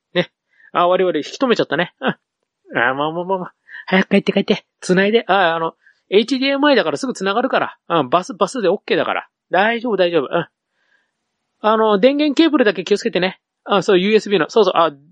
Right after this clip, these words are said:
わかってんじゃん。大丈夫。うん。オッケー、オッケー、オッケー、オッケー。うん。じゃ、楽しんでよ、スペハリツー。うん。じゃあねー。うん。楽しんでねー。あ、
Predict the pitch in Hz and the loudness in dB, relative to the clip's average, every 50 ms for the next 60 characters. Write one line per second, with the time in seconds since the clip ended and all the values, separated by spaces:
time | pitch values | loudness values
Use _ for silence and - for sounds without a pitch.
0 | 190 240 147 - - - - - 190 131 101 82 - - - 123 110 104 127 143 | -10 -6 -4 -4 -4 -4 -4 -4 -4 -4 -4 -6 -8 -10 -12 -10 -6 -4 -4 -4
1 | 190 226 240 247 254 247 180 - 190 208 - _ _ _ - - - - - - | -4 -6 -10 -10 -10 -10 -8 -4 -4 -6 -6 _ _ _ -20 -20 -12 -4 0 0
2 | 220 - 240 185 - 190 165 165 139 147 - - 147 127 - 113 - _ - 196 | 2 2 2 4 4 4 4 2 0 0 2 0 0 2 2 -2 -2 _ -4 -4
3 | 190 - - _ _ _ _ _ _ - 160 202 254 - - _ _ _ _ _ | -4 -4 -6 _ _ _ _ _ _ -2 2 2 2 2 0 _ _ _ _ _
4 | _ _ _ _ _ _ _ _ _ _ _ _ _ _ - - 131 131 135 127 | _ _ _ _ _ _ _ _ _ _ _ _ _ _ -4 -2 0 0 2 2
5 | - 196 196 180 185 170 175 196 240 233 - - - 160 151 139 131 - - 139 | 2 2 2 4 4 6 6 4 4 2 0 0 0 2 2 2 -2 -2 0 0
6 | 123 107 90 - - _ _ _ _ _ _ _ _ _ _ _ - - 226 214 | 2 2 0 -2 -6 _ _ _ _ _ _ _ _ _ _ _ 0 2 2 2
7 | - _ _ _ _ _ _ - - 170 233 247 226 214 214 214 214 214 214 214 | 2 _ _ _ _ _ _ -4 -2 -2 0 0 -2 -2 -4 -6 -10 -10 -10 -12
8 | 214 214 214 - _ _ - 320 240 190 - _ _ - - 156 175 185 - 247 | -12 -16 -18 -20 _ _ -6 -2 -2 -2 -2 _ _ -8 -6 -4 -4 -4 -6 -6
9 | 233 233 208 196 202 202 202 202 196 202 202 202 202 202 185 _ _ - 359 254 | -4 -2 -2 -2 -2 -2 -4 -6 -8 -10 -12 -12 -12 -12 -14 _ _ -10 -6 -6
10 | 196 - | -6 -6